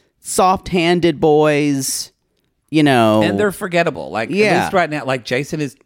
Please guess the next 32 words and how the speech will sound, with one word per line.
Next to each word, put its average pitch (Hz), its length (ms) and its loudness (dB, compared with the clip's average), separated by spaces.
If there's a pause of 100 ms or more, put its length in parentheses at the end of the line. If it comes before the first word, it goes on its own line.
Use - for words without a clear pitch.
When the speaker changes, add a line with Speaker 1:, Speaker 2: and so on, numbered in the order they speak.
Speaker 2:
one 123 180 -8
hundred 131 360 -6
percent 123 340 -10
forgettable. 107 260 -2
Speaker 1:
Andre 110 460 2
isn't, 87 560 -2 (180)
but 117 300 0
it's 110 340 -4
Speaker 2:
No, 110 460 -2 (100)
no. 110 320 -6
Speaker 1:
But - 200 0
I 165 120 0
agree. 165 340 0
Jason 156 340 0
is 131 120 -2
one 127 80 2
hundred 135 180 0
percent - 320 -2
forgettable. 113 600 -2
Speaker 2:
Yeah. 101 200 -6
Speaker 1:
So 185 300 0 (100)
I'm 170 160 -2
gonna 214 160 0
be 196 140 -4
interested 226 680 -2
to 170 80 -6
see 175 460 -4
the 139 160 -2
dynamic 139 800 -2
of - 180 -10
the 127 80 -6
guys. 117 800 0